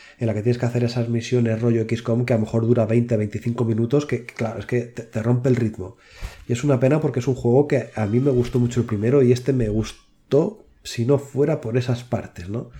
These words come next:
Pero bueno, quien le guste la estrategia y juegos así más pausados, ahí tiene This is the Police dos, una aventura que, que no puede dejar pasar por alto.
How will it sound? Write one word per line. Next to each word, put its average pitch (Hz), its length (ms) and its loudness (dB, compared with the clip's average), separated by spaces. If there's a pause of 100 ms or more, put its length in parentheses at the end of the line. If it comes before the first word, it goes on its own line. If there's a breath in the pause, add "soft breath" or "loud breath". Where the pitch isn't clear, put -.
(540 loud breath)
Pero 113 120 0
bueno, 113 240 4
quien 107 160 -4
le 107 160 0
guste 123 260 0
la 127 80 2
estrategia 113 640 -2
y 110 40 -2
juegos 117 340 0
así 120 220 -2
más 117 180 0
pausados, 120 500 -2
ahí 104 120 -2
tiene 107 420 0 (380 soft breath)
This 123 180 -2
is 117 80 4
the 113 80 2
Police 107 300 0
dos, 147 240 2
una 120 100 -2
aventura 110 480 -2
que, 104 300 -8
que 113 100 -4
no 113 140 0
puede 117 220 2
dejar 110 280 -2
pasar 107 240 -4
por 95 140 -4
alto. - 320 -14